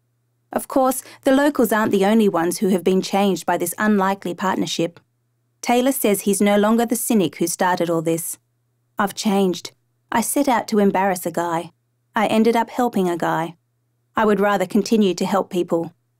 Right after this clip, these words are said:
You feel good when you help others." As for Willie, he says he's changed too. Although he still has to support his wife and kids on what many Westerners would spend on lunch,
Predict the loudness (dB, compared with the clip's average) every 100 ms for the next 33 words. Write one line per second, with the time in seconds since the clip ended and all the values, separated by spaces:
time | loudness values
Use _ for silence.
0 | -2 0 2 2 4 2 2 0 0 0
1 | -2 -2 -4 -4 -8 -12 _ _ _ _
2 | _ _ _ _ _ -2 -2 0 2 4
3 | 4 2 -2 _ _ 0 0 0 -2 0
4 | 0 -2 -4 -4 -4 -4 0 2 0 -4
5 | _ _ _ _ _ -2 0 2 4 2
6 | 2 0 0 -2 -2 -4 -4 -2 -2 -2
7 | -6 -2 0 0 0 0 0 0 0 0
8 | 2 2 2 2 2 -2 -2 -4 -2 -4
9 | -6 -6 -2 0 0 0 -2 -2 -4 -12